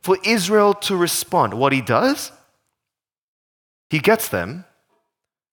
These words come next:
to come back across to the other side of the Jordan. Think about that. They come out to him,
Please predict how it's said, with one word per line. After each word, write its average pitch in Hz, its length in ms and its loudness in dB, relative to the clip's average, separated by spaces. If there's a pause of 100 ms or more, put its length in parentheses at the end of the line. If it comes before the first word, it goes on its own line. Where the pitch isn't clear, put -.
(560)
to 185 100 -2
come 175 560 -2
back 208 500 0
across - 960 -4 (480)
to 196 80 0
the 185 140 0
other 185 180 0
side 135 360 0
of 110 60 -10
the 123 60 -4
Jordan. 117 460 -8 (1120)
Think 170 140 -4
about 90 200 -8
that. - 180 -18 (2250)
They 156 140 2
come 185 340 0 (180)
out 175 600 0
to 123 100 -8
him, 92 280 -12